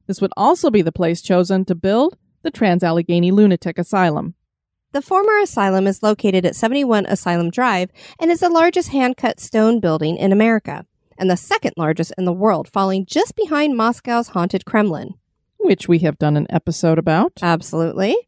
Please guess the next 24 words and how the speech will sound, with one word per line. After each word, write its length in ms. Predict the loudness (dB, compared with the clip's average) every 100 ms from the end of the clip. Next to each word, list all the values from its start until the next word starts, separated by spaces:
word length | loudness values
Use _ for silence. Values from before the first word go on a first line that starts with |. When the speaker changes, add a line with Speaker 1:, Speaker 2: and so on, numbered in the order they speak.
| _ _ _ _
Speaker 2:
Stonemasons 720 | -20 0 2 4 4 2 -2 -2
came 260 | 0 0
from 160 | 2 0
Germany 440 | 0 0 0 -2 -2
and 160 | -4 -2
Ireland 440 | 0 0 0 -2
to 60 | -6
cut 200 | -8 -8
the 80 |
stones. 580 | -6 -2 -2 -2 -12 -20 _ _ _ _ _ _
As 220 | 2 4
was 160 | 0 0
the 100 | -2
case 380 | 0 0 0 -2
with 100 | -6
many 280 | -2 0 0
of 80 | 0
the 100 | -2
asylums 640 | -2 0 2 4 4 2 0
H 240 | -4 -2
G 80 | -2
B 120 | 2
has 140 | 2 2
covered, 520 | -2 0 2 2 0